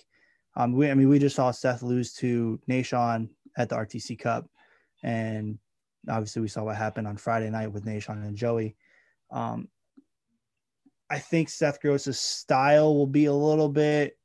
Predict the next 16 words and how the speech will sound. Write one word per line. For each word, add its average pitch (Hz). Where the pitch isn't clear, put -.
uh, 131
better 151
against 156
Joey, 160
just 123
because 127
his, 120
he's 135
scrambly 131
and 123
he 117
can 123
make 120
weird 120
things 123
happen. 127